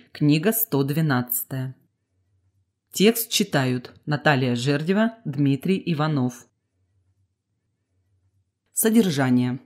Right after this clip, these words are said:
Глава первая. Новгород, колыбель земли русской.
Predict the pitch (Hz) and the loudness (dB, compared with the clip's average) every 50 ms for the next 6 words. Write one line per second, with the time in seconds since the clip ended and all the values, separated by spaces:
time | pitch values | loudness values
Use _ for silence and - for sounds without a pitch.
0 | _ _ _ _ _ _ _ _ _ _ _ _ _ _ _ _ _ _ _ _ | _ _ _ _ _ _ _ _ _ _ _ _ _ _ _ _ _ _ _ _
1 | _ _ _ _ _ _ _ _ _ _ _ _ _ _ _ _ _ _ _ _ | _ _ _ _ _ _ _ _ _ _ _ _ _ _ _ _ _ _ _ _
2 | - 151 156 151 143 147 220 247 240 - 160 143 131 123 117 120 123 120 123 - | -6 -2 0 2 4 4 4 4 4 2 2 2 2 2 0 0 -2 -2 -4 -6
3 | _ _ _ _ _ _ _ _ _ _ _ _ _ _ _ _ _ _ _ _ | _ _ _ _ _ _ _ _ _ _ _ _ _ _ _ _ _ _ _ _
4 | - 127 131 165 240 240 240 233 226 226 226 - - - 139 135 135 120 131 151 | 0 2 4 6 4 4 6 4 4 2 2 -2 -4 -2 0 2 2 4 4 2
5 | 175 190 151 139 143 131 127 127 131 131 123 120 120 - - - - 123 117 117 | 2 2 0 0 0 0 0 0 -2 -2 -4 -4 -4 -6 -8 -8 -8 -10 -10 -10
6 | 117 | -12